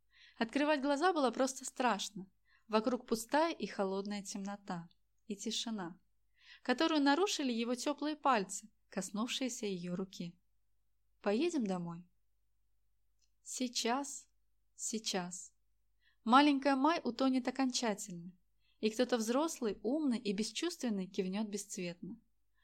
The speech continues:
Откроет глаза и станет методично собирать начавшее таять и протекать прямо сквозь плащ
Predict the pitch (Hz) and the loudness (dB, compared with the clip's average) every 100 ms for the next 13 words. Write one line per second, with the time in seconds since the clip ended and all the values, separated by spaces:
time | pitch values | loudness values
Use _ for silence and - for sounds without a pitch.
0 | _ _ - 226 - 349 247 247 247 240 | _ _ 0 2 2 2 4 2 2 0
1 | 233 254 _ _ - 196 - 226 214 220 | -2 -4 _ _ -6 -4 0 0 -2 -4
2 | 196 202 254 320 285 - 233 254 254 254 | 0 0 2 0 -2 -2 0 0 0 -4
3 | - _ - 185 220 - 240 - 185 185 | -14 _ -4 0 0 -2 -2 -2 -2 -2
4 | 190 214 233 - 185 196 190 190 202 196 | 0 0 0 -6 -6 -4 -4 -2 0 -2
5 | 196 196 180 180 - 180 - 202 269 285 | 0 -2 -2 -6 -6 -8 -2 0 0 -4